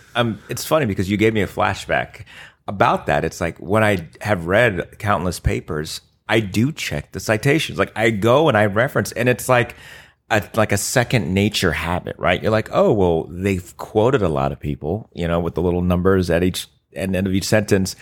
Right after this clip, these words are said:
Where, what's a little bit more depth?" And so it's funny you bring this up because, you know,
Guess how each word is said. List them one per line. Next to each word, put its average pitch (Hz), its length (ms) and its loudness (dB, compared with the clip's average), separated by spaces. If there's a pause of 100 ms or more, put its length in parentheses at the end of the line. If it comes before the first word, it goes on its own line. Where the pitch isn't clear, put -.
(340)
Where, 165 640 0
what's 165 460 -4
a - 40 -12
little 160 160 2
bit 151 100 0
more 131 140 6
depth?" 104 380 2
And 95 120 -2
so 120 100 6
it's 101 120 0
funny 151 260 2
you 101 100 2
bring 90 220 0
this 80 200 -4
up 135 200 2
because, 80 540 -2
you 90 140 -4
know, 78 320 -2